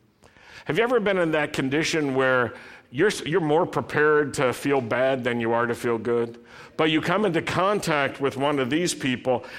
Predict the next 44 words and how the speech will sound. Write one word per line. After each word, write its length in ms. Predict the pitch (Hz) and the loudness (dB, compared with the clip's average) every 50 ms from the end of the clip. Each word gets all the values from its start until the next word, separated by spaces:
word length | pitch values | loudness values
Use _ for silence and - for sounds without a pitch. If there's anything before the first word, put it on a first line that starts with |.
| - - - - | -16 -14 -8 -4
and 220 | 147 156 156 151 | -2 0 0 0
they, 400 | 147 165 160 156 156 147 127 101 - - - - - | 0 2 2 2 2 0 0 -4 -8 -14 -16 -8 -2
they 120 | 190 165 | -2 0
have 220 | 160 175 196 180 170 | 2 2 2 2 0
an 80 | 156 | 0
impact 580 | 147 - 185 220 233 175 165 175 170 160 160 - | 0 0 0 0 0 0 0 0 -2 -2 -2 -2
on 160 | 165 165 156 | 0 0 2
your 120 | 151 147 | 2 2
way 180 | 147 160 160 160 | 2 2 2 2
of 100 | 156 - | 2 0
thinking, 460 | - - - 247 202 185 175 156 151 | 0 -2 -2 -2 0 -2 -2 -2 -2
and 120 | 156 151 156 | -2 -2 -2
you 60 | 160 | -2
start 460 | 156 - - - 202 180 196 185 - | -2 -4 -4 -2 -2 0 0 -2 -4
feeling 500 | - - - 175 175 170 170 160 147 131 | -6 -6 -2 0 0 2 2 2 0 0
better. 360 | 110 123 151 139 - - - - - - - _ _ _ - - - - - - - - - - | 0 0 -2 -2 -2 -4 -8 -12 -18 -20 -20 _ _ _ -20 -20 -20 -20 -20 -20 -20 -20 -16 -8
You 200 | 110 143 208 247 | -4 -2 0 2
were 120 | 233 196 | 2 2
thinking, 540 | - - - 196 180 - 170 160 147 143 127 | 2 2 0 -2 0 0 0 0 0 0 0
"This 240 | 120 160 160 - 135 | 0 0 0 0 -2
is 140 | 127 - | -4 -6
terrible," 680 | - - - 160 175 220 233 226 214 240 226 208 190 185 - - - - | -6 -6 -2 0 0 2 0 0 0 -2 -2 -4 -6 -10 -14 -20 -16 -8
and 140 | - - 151 | -4 -2 0
you're 100 | 151 147 | 0 2
looking 280 | 151 170 151 151 156 147 | 0 0 0 -2 -2 -4
for 120 | 139 143 | -2 -4
someone 320 | - - 156 147 143 139 123 | -2 -2 0 0 0 -2 -2
to 80 | 127 | -4
say, 280 | 117 - 135 120 104 101 | -4 -2 -2 -2 -2 -2
"Yeah, 500 | 98 95 90 - - 135 139 - 117 110 | -6 -8 -8 -4 -2 0 0 0 0 -2
it's 180 | 101 - - | -4 -4 -4
awful." 580 | 123 113 139 220 214 - - 127 95 95 113 - - - - - - - - - | -2 -2 0 -2 -2 -4 -4 -6 -6 -6 -8 -12 -18 -20 -18 -18 -18 -16 -10 -4
And 240 | 117 139 139 131 | -2 -2 0 0
they 160 | 123 156 165 160 | 2 0 0 0
tell 320 | 160 - 180 170 170 165 | 0 0 0 2 2 2
you, 200 | 156 156 160 160 | 2 2 2 2
"You 200 | 135 117 123 143 | 2 2 0 0
know, 160 | 160 156 143 | 0 0 0
God's 320 | 123 143 135 143 147 - 117 | 0 0 0 0 0 -2 -2
gonna 180 | 135 139 131 | -2 -2 -2
get 300 | 123 113 135 139 135 - | -2 -2 -4 -4 -4 -4
you 80 | 135 117 | -8 -8
through 300 | - - - 131 127 117 | -8 -6 -4 -4 -4 -4
this." 480 | 90 85 80 - - - - - - | -4 -8 -12 -12 -14 -18 -18 -18 -20